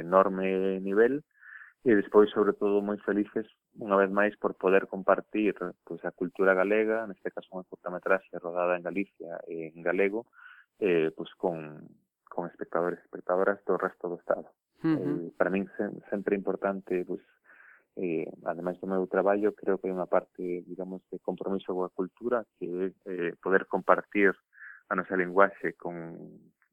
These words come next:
Speaker 1: pois, xente de, de moitísimas xeografías, e neste caso que académicos e académicas de todo o Estado viran unha curtametraxe en galego, pois faime moi, moi feliz. E
Speaker 2: Ujú.
Speaker 1: que,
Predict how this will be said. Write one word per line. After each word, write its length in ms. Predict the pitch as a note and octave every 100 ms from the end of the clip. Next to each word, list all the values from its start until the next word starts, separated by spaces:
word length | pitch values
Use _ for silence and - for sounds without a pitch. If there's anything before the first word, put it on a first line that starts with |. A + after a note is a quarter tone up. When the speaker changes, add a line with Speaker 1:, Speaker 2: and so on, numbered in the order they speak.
| _ G#2
Speaker 1:
pois, 160 | - F2+ -
xente 320 | F2+ F2 E2+
de, 320 | E2+ E2 E2 -
de 40 | E2 -
moitísimas 560 | F2+ E2 - - F#2 -
xeografías, 560 | F#2 F#2 - A2+ A#2+ - _ - - - _ -
e 640 | G#2+ F#2 F2+ F2 F2 F2
neste 320 | E2+ F#2 - -
caso 260 | F#2+ G2 -
que 400 | F2+ F2 E2+ E2+
académicos 960 | E2+ F#2 F2 G2 F#2+ F#2+ _ F#2+ F#2
e 80 | F#2+
académicas 480 | F#2 F#2+ F#2 F2+ E2+
de 80 | F2+ -
todo 260 | G#2 G2+
o 60 | F#2+
Estado 480 | - G2 F2 F2 _
viran 560 | - F#2 F#2+ F2 E2+ E2+ E2+
unha 160 | F2
curtametraxe 880 | F2+ F2+ F#2 F2 - F#2+ - - E2 - _ - - _
en 160 | G2+ F2
galego, 480 | F2+ G2 G2+ A#2
pois 240 | - - - -
faime 240 | E2+ D#2+
moi, 240 | D#2 D#2 -
moi 160 | E2 E2+
feliz. 320 | E2 D#2+ D#2+ _ -
E 80 |
Speaker 2:
Ujú. 120 | E3
Speaker 1:
que, 80 | D3+